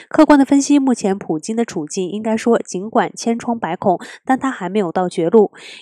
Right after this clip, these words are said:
伊拉克前总统萨达姆在第一次海湾战争中战败后主动撤出科威特，虽然灰头土脸，但还是牢牢地把控着伊拉克，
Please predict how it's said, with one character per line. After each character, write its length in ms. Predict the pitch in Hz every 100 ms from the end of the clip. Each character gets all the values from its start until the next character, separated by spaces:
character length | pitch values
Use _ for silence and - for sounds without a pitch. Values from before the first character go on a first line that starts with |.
| -
伊 80 | 294
拉 120 | 294
克 160 | 294
前 240 | 247 208 202
总 240 | 208 196
统 280 | 214 185 190
萨 140 | 220 202
达 120 | 196
姆 160 | 185
在 200 | 165 196
第 120 | 190 233
一 60 |
次 140 | - 214
海 240 | - 147
湾 180 | 175 196
战 160 | 220
争 160 | 190 202
中 180 | 226 226 - -
战 180 | 285 262
败 160 | 233
后 220 | 196 202 185
主 220 | 175 151
动 200 | 214 202
撤 200 | - 180
出 180 | - 214
科 160 | -
威 140 | 214 214
特， 260 | 233 190 - _ -
虽 220 | - 277
然 180 | 202 208
灰 180 | 269
头 160 | 269 190
土 220 | - 185
脸， 180 | 202 175 - -
但 200 | - 233
还 200 | 208 175
是 220 | 185 - 185
牢 160 | 180
牢 140 | 202 196
地 80 | -
把 160 | 160
控 220 | - 208
着 140 | 190 170
伊 120 | 196
拉 140 | 202
克， 240 | 208 214